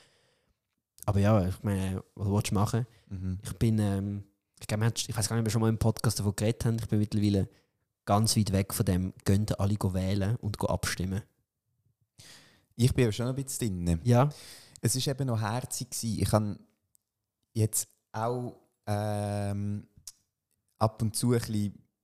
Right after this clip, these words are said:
Speaker 2: mehr mit Leuten zu tun gehabt, so ein bisschen ausserhalb von meiner Bubble.
Speaker 1: Mhm.
Speaker 2: Und dann ist es eigentlich ganz schön, weil das ist wirklich so, dass Diskutieren und irgendwie wirklich auch einfach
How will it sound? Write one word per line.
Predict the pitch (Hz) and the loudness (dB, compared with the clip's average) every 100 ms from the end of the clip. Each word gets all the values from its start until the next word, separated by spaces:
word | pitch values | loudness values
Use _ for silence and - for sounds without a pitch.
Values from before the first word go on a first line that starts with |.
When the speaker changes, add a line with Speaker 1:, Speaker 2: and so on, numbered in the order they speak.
| _ | _
Speaker 2:
mehr | 104 107 123 | 4 6 6
mit | 120 113 | 4 2
Leuten | 113 | 2
zu | - | 2
tun | 113 113 | 4 2
gehabt, | - 110 | 4 2
so | - | 2
ein | - | 0
bisschen | - 120 | 0 2
ausserhalb | - - 117 113 - | 4 4 4 4 2
von | 117 | 2
meiner | 117 120 117 | 4 4 4
Bubble. | 90 92 123 131 123 | 2 0 0 -2 -2
Speaker 1:
Mhm. | 101 110 143 _ _ _ | -2 -2 -4 _ _ _
Speaker 2:
Und | 107 117 | 0 2
dann | |
ist | 120 - | 2 0
es | |
eigentlich | 117 110 104 | -2 -4 -4
ganz | - 120 - | -4 -4 -4
schön, | - 127 147 101 | -4 -4 -2 -2
weil | 98 | -2
das | 110 - | -2 -2
ist | - | 2
wirklich | 123 - - | 2 4 4
so, | 120 | 4
dass | 107 104 - - _ _ _ _ _ _ _ _ _ - - | 6 6 4 -2 _ _ _ _ _ _ _ _ _ -2 4
Diskutieren | 113 - 110 - - 131 156 160 156 156 - _ | 4 4 2 2 2 4 6 4 2 0 -6 _
und | 113 107 107 - | 4 6 6 2
irgendwie | 113 120 104 110 110 110 110 - - _ _ _ _ _ _ _ _ _ _ _ - | 2 4 4 4 6 6 4 -4 -20 _ _ _ _ _ _ _ _ _ _ _ 2
wirklich | 123 - 135 - | 2 4 0 2
auch | 117 - | 2 2
einfach | 113 117 - | 0 -2 -4